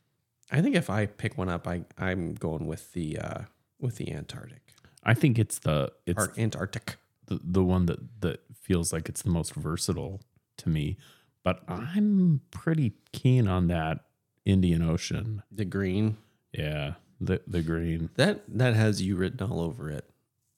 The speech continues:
Speaker 2: It's pretty sexy.
Speaker 1: Yeah. The Pacific kinda bummed me out, um, in the, in my least favorite. I don't, I don't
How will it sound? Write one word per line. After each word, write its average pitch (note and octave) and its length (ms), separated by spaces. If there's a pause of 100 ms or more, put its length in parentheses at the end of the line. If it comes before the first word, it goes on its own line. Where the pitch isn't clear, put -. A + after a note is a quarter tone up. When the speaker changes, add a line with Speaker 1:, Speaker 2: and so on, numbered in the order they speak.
(640)
Speaker 2:
It's - 100
pretty A2+ 220
sexy. F2 500 (120)
Speaker 1:
Yeah. A2 340 (280)
The C#3+ 80
Pacific - 380
kinda F3 220
bummed C#3+ 240
me C#3+ 100
out, B2 340
um, A2 520 (340)
in B2 140
the, - 180
in B2+ 220
my A#2 140
least A#2 360
favorite. F2+ 460 (680)
I A#2 60
don't, D#3+ 180 (100)
I B2 60
don't B2+ 240